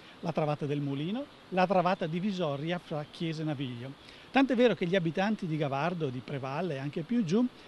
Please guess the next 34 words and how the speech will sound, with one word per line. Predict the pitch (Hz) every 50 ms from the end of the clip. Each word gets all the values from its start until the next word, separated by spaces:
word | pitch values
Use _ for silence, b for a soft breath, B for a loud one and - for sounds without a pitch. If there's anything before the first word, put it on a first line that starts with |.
| B B B B -
per | - 208 196
le | 196 190 170
borre, | 170 208 214 226 190 160 165 156
per | 131 - 196 170
i | 170 147
tronchi | - - 214 233 208 - 180
che | - - 151
scendono | - - - 208 226 233 220 208 208
dal | 196 170
fiume | 147 - 208 196 170
Chiesa | - - 185 196 190 175
perché | 135 165 139 175
non | 170 165 151
sono | - - 190 196 185
state | 151 - 185 185 180 185 170 151 -
incanalate | 175 156 135 - 170 160 165 175 185 -
dall'altra | 180 151 151 - 247
parte, | 233 202 147 127 - 220 - B B B B B B B
vengono | - 151 185 196 214 208 262 247
sequestrate | 190 - - 226 214 - 233 208 - - - 190 151 120 120 - 190 208 254 - - B B B B B
e | - 202
vengono | 180 202 233 262 269 262 247
utilizzate, | 214 - 208 202 240 262 190 165 170 147 135 - - 214 -
quindi | - - 196 185 156
con | - 165 165
i |
mercanti | 175 170 160 160 - - - 180 196 190 - 175
del | 147 139
legname, | 143 180 214 208 156 131 127 151
che | 180 -
naturalmente | 170 156 - 185 160 156 143 151 175 185 160 170
a |
loro | 135 123 135 151 190
volta | 165 143 120 117 123 - - - 165 147